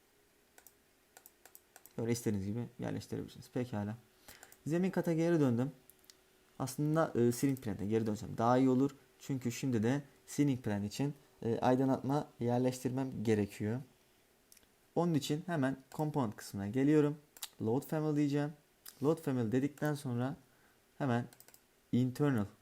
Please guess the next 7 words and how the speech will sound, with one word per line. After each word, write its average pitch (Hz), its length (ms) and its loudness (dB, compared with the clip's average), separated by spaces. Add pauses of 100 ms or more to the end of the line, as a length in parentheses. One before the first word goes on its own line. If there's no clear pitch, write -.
kısmına 101 340 -6
geliyorum. 127 500 2 (1160)
Şöyle 110 580 -2
bakalım. 127 480 0 (2500)
Bunu 226 140 -4
yerleştirebiliriz 165 600 0
sanırım. 107 380 -4